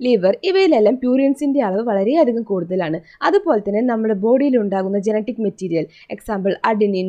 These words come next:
ഗ്വാനിൻ, ഇവയിലും പ്യൂരിൻസ് വളരെയധികം ഉള്ളതാണ്. ഇവയെല്ലാം മെറ്റബോളൈസ്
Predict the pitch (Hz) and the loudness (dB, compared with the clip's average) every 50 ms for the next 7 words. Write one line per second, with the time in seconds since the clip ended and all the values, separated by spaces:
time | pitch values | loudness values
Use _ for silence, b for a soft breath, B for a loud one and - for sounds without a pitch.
0 | 190 175 202 214 214 202 196 175 185 220 226 b b b b 415 381 349 269 214 | -2 0 0 0 2 0 -2 -2 -4 -4 -8 b b b b 0 2 4 4 4
1 | 214 240 285 330 285 262 220 202 196 208 254 254 240 214 196 196 180 185 185 170 | 4 2 0 0 2 2 4 4 4 2 0 -2 0 0 0 0 0 -2 -2 -2
2 | 170 175 269 480 554 554 415 359 254 214 175 156 147 160 - B B B B B | -2 -2 -2 -2 -2 -2 0 2 2 2 2 0 -4 -6 -10 B B B B B
3 | B - 427 453 440 381 302 277 254 233 202 208 196 185 202 208 247 247 | B 4 4 6 6 4 4 2 2 2 0 0 0 0 2 2 2 2